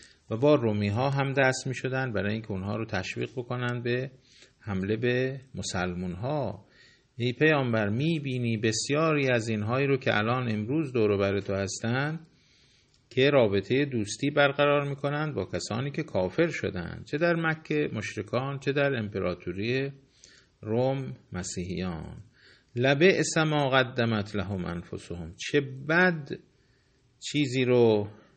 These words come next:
پیش فرستاده برای اینها نفس خودشون.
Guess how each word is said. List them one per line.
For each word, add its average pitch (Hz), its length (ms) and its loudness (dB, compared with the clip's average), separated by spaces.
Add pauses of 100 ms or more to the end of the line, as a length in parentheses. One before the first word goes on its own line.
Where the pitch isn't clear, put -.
(120)
پیش 131 320 -6
فرستاده 104 640 0
برای 98 440 0
اینها 113 680 -4 (420)
نفس 135 440 -2
خودشون. 131 960 0